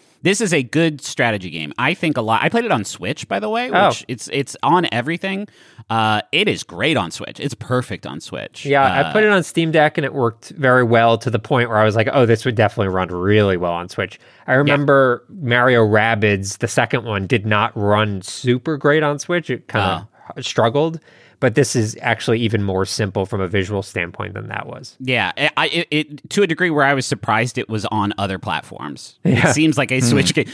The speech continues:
Speaker 1: because it, it, like, the presentation is very sort of, like, uh, you know, stylized chibi kind of art, uh, which is not, you know, the most, um, uh, demanding,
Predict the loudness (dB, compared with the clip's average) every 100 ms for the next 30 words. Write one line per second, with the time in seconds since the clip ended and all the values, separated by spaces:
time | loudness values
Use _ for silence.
0 | -4 0 0 0 0 0 0 0 0 2
1 | 0 0 -2 -2 -2 -4 -4 -4 -4 -4
2 | -4 -6 -8 _ -8 -6 -4 -4 -6 -4
3 | -2 -2 -2 -2 0 0 0 -2 -8 -14
4 | -10 -6 -4 -4 -4 -6 -8 -14 -8 -4
5 | -4 -8 -12 -16 -8 -4 -4 -8 _ -6
6 | -4 -4 -4 -6 -8 -12 -10 -8 -6 -8
7 | -10 -14 -12 -12 -12 -14 -20 -20 -16 -12
8 | -12 -12 -14 -16 -18 -20 _ _ -14 -12
9 | -10 -8 -2 -2 -2